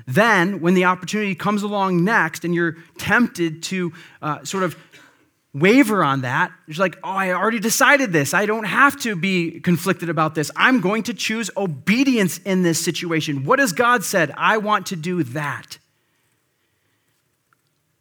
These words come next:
It will make it easier. It's already been decided. Next opportunity you have to lie. You're not going to lie in that situation because you want to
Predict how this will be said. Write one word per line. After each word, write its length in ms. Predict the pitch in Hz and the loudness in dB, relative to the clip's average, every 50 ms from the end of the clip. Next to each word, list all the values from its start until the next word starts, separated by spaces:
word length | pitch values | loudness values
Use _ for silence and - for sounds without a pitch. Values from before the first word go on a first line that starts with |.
| _ _ _ _ _ _ _ _ _ _ _ _ | _ _ _ _ _ _ _ _ _ _ _ _
It 140 | - 190 - | -8 -6 -4
will 100 | 196 185 | -2 0
make 400 | 175 165 170 175 196 202 - 180 | 0 0 0 0 -2 -4 -4 -6
it 200 | 185 180 170 175 - _ | -6 -6 -6 -8 -14 _
easier. 600 | - 170 160 180 165 135 147 143 135 127 131 123 _ _ _ _ _ _ _ _ _ _ _ _ _ _ _ _ _ _ _ _ _ _ _ _ _ _ _ _ _ _ _ - | -10 -8 -6 -6 -6 -8 -8 -10 -12 -14 -16 -18 _ _ _ _ _ _ _ _ _ _ _ _ _ _ _ _ _ _ _ _ _ _ _ _ _ _ _ _ _ _ _ -16
It's 180 | 139 131 - - | -16 -16 -12 -10
already 280 | - 160 175 180 175 175 | -6 -6 -4 -4 -4 -4
been 160 | 156 165 160 | -4 -4 -4
decided. 520 | 156 156 - - 143 135 139 131 131 123 - _ _ _ _ _ _ _ _ _ _ _ _ _ - | -4 -6 -6 -10 -10 -12 -14 -14 -16 -18 -20 _ _ _ _ _ _ _ _ _ _ _ _ _ -4
Next 180 | 170 170 - | -4 -2 -2
opportunity 400 | 190 185 - 165 - 208 202 175 | -4 -4 -4 -6 -6 -4 -4 -4
you 100 | 170 180 | -4 -4
have 300 | 160 127 156 180 180 180 - | -4 -2 -2 -2 -2 -2 -2
to 100 | - 175 | -6 -6
lie. 180 | 180 170 170 | -4 -4 -4
You're 180 | 165 156 185 180 | -2 -2 0 2
not 460 | 170 165 165 175 202 214 - - 170 | 2 2 2 2 0 0 -2 -4 -6
going 300 | 156 160 151 151 151 151 | -4 -2 0 0 0 0
to 160 | 156 160 156 | -2 -4 -4
lie 200 | 143 147 139 143 | -4 -4 -4 -4
in 100 | 139 139 | -4 -4
that 120 | 143 135 - | -4 -6 -8
situation 540 | - 147 131 - 135 135 147 143 - 170 | -10 -12 -10 -8 -6 -6 -6 -4 -4 -6
because 420 | 160 165 165 - 175 170 170 - 151 | -6 -8 -8 -6 -6 -6 -6 -6 -8
you 220 | 151 160 175 196 | -6 -6 -6 -6
want 480 | 190 165 151 147 156 165 170 170 170 - | -6 -6 -4 -2 -2 -2 -2 -4 -6 -12
to 340 | - - 165 165 180 165 - | -8 -4 -4 -4 -4 -6 -8